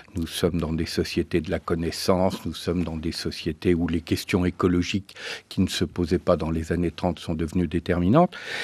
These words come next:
Mais par contre, il y a un lien dans ce que Karl Polanyi avait analysé dans son grand ouvrage La Grande Transformation, à savoir que quand l'économie devient folle,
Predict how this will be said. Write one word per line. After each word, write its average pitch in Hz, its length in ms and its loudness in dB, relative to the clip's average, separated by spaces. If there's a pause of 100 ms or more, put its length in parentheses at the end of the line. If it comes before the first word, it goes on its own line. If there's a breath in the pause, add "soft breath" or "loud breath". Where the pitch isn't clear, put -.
(340 loud breath)
Mais 113 200 10
par - 320 8
contre, 180 480 8
il 98 80 2
y 113 80 12
a 123 240 12
un 110 180 12
lien 131 680 8
dans 95 260 4
ce - 160 -2
que 87 460 2 (100)
Karl 90 220 2
Polanyi 92 520 4
avait 80 280 -2
analysé 85 720 -2
dans 80 180 -6
son - 280 -8
grand 80 360 -6
ouvrage 85 360 -4
La 82 100 -2
Grande 95 260 0
Transformation, 87 800 -2 (500 loud breath)
à 92 80 0
savoir 104 360 4
que - 100 -2
quand 139 420 8 (120)
l'économie 113 680 6
devient 95 400 4
folle, 147 420 6